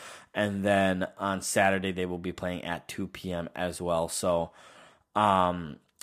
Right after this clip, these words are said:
same kind of thing goes for them. They'll be off after the conclusion of this game. They'll be off for the next month too before picking things up, um, hosting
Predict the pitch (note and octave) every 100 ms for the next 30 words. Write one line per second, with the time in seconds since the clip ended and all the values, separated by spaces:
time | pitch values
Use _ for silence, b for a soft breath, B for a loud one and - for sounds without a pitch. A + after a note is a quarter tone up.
0 | - - C#3+ C3+ C#3+ D#3+ C3+ B2+ B2+ A#2+
1 | A2+ - G2+ G#2 F#2+ F2 G2+ G2+ A2 A2+
2 | G2+ G2 F#2 G2 F#2+ - G#2 F#2 F#2+ E2+
3 | G#2+ F#2+ F#2+ E2 F#2+ - G2+ F#2+ G2+ G2
4 | G2+ F2 F2+ G2+ F#2+ F#2 - F#2+ F#2 F2
5 | - - A2 A#2+ A#2 B B - - G#2+
6 | F#2+ G#2+ G2 G2 G#2 F#2+ G2+ G2+ G2 -
7 | - F#2 F2 F2+ F2+ - - A2+ - A2+
8 | G#2